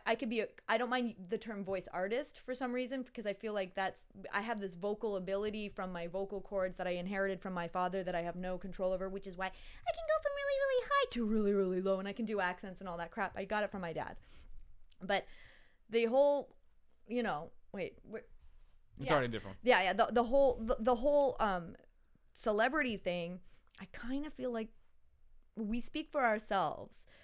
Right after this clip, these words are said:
Speaker 1: 'cause the television celebrities, and it, they get hired usually by producers who just wanna say that they worked with so-and-so.
Speaker 2: Mm.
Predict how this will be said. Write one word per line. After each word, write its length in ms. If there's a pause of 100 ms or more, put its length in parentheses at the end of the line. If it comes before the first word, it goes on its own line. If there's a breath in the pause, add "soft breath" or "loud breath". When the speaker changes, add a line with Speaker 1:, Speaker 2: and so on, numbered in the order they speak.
(260 soft breath)
Speaker 1:
'cause 200 (420)
the 200
television 720 (420)
celebrities, 580
and 100
it, 260
they 100
get 160
hired 480
usually 320
by 180
producers 580
who 100
just 380
wanna 220
say 200
that 180
they 120
worked 400
with 180
so-and-so. 920
Speaker 2:
Mm. 180